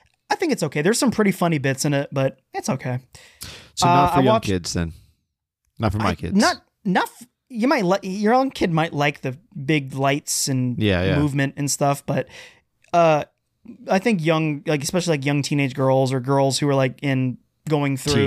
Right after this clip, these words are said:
Speaker 2: Teens.
Speaker 1: yeah, like,
Speaker 2: Eleven,
Speaker 1: the
Speaker 2: twelve,
Speaker 1: angsty era,
Speaker 2: thirteen.
Speaker 1: whatever. I don't, I don't know you, how, what age kids go through with angst now, <laughs> but whatever the angsty
Speaker 2: <laughs>
Speaker 1: time is, uh, it's good for them.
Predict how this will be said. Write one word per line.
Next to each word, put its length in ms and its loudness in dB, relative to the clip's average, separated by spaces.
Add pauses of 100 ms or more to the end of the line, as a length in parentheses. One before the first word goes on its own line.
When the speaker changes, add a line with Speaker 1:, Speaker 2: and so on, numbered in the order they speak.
(140)
Speaker 2:
Teens. 240 -6 (440)
Speaker 1:
yeah, 120 2
like, 140 0
Speaker 2:
Eleven, 40 -4
Speaker 1:
the 80 0
Speaker 2:
twelve, 220 2
Speaker 1:
angsty 300 0
era, 200 2
Speaker 2:
thirteen. 260 2
Speaker 1:
whatever. 240 0
I 80 2
don't, 120 -2
I 80 4
don't 140 2
know 300 2 (120)
you, 220 -2
how, 160 2
what 240 0
age 300 0
kids 200 -2
go 120 2
through 120 -2
with 80 -2
angst 320 -2
now, 340 0
<laughs> 40 -20
but 160 0
whatever 220 4
the 100 2
angsty 420 0
Speaker 2:
<laughs> 0 -
Speaker 1:
time 240 0
is, 240 2 (640)
uh, 240 2 (200)
it's 160 -2
good 160 0
for 100 -4
them. 320 0